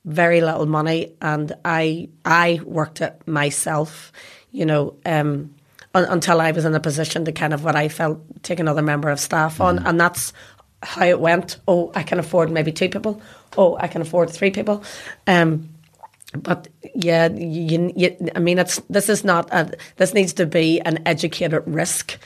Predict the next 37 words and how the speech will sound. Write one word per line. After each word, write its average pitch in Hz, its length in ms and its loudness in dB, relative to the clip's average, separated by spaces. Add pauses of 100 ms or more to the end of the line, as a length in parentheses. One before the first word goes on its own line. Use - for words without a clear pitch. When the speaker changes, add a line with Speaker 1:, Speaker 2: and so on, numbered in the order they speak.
Speaker 2:
Yeah. 92 260 -2
Speaker 1:
You 175 120 2
know, 170 100 6
you 165 200 2
need 202 200 2
to 180 100 -2
know 165 340 0 (380)
to - 200 0 (100)
er-, 175 140 4
the 175 240 -2
nth 165 260 -2
degree 156 320 0
of 156 120 -4
the 165 100 0
pennies 165 420 -2
that 196 160 -2
you're 180 140 -4
spending 180 540 0
Speaker 2:
Wow. 180 100 -2
Speaker 1:
before 180 220 0
you 165 120 -2
take 160 220 -2
something 160 340 -2
on. 170 300 0 (200)
Speaker 2:
Yeah. 101 240 -4 (260)
Speaker 1:
Yeah. 165 360 2 (300)
I - 20 -2
mean, 175 180 2
people 180 240 -2
forget 175 280 0
about 165 320 2 (220)
V 170 260 2
A 170 80 4
T 170 240 -2
bills. 185 500 -6 (560)
You 202 140 6
know, 170 220 6